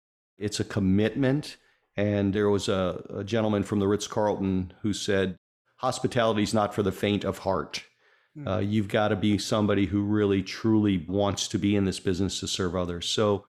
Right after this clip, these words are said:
Speaker 1: I've had many accomplishments, many things where I've made mistakes and learned from them. You know, leaders have accomplishments, leaders have failures. I think D twenty-three was great, opening up Golden Oak,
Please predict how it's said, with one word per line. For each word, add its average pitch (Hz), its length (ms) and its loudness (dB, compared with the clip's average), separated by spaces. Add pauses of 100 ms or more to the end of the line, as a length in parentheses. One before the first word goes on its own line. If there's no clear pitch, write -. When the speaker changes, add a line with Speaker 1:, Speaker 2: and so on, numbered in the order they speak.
(200)
Speaker 1:
I've 147 160 -2
had 202 260 4
many 131 760 4
accomplishments, 117 1080 -2 (300)
many 127 280 4
things 123 400 2
where 110 100 2
I've 104 140 0
made 107 360 2
mistakes - 960 -2 (200)
and 101 220 0
learned 110 280 2
from 120 220 0
them. 120 380 0 (280)
You 139 140 0
know, 143 240 2 (280)
leaders 160 500 2
have 131 200 0
accomplishments, 120 840 -2
leaders 113 300 0
have 101 180 -2
failures. 107 760 0 (600)
I 113 120 0
think 113 460 0
D 127 140 2
twenty-three 117 580 0
was 107 200 0
great, 101 480 0
opening 113 440 0
up 101 320 -2
Golden 107 380 2
Oak, 104 400 0